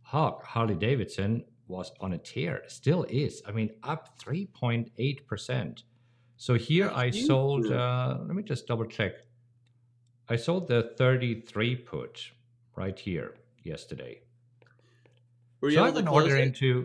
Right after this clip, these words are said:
Speaker 1: to close at eighty percent of max profits, uh, which would be at, uh, at five cents, uh, because I was able yesterday to get twenty cents. So let's see if this closes today.
Speaker 2: And it looks like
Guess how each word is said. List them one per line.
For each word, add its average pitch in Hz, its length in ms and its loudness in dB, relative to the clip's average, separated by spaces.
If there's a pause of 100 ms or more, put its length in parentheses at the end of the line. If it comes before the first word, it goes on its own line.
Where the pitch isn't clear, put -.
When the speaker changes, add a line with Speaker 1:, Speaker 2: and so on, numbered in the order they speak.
Speaker 1:
to - 80 -6
close 135 320 2
at 117 160 0
eighty 127 220 6
percent 107 420 0
of 98 160 -4
max 98 300 -6
profits, 101 640 0
uh, 92 160 -4
which 90 260 -6
would 92 160 -8
be 92 200 -4
at, 90 200 -6
uh, 87 200 -4
at - 100 -20
five 98 320 0
cents, 104 440 0 (580)
uh, 95 180 0
because 95 300 -2
I 107 40 0
was 90 240 -2
able 98 320 -2
yesterday 92 580 -4
to 92 200 -10
get - 340 -6
twenty 104 280 -2
cents. 107 500 -4 (1300)
So 107 540 0 (300)
let's 123 200 -2
see 208 100 -2
if 135 100 -4
this 95 140 -4
closes 92 380 -4
today. 85 340 -8 (960)
Speaker 2:
And 170 100 -4
it 190 60 2
looks 220 300 2
like 180 480 0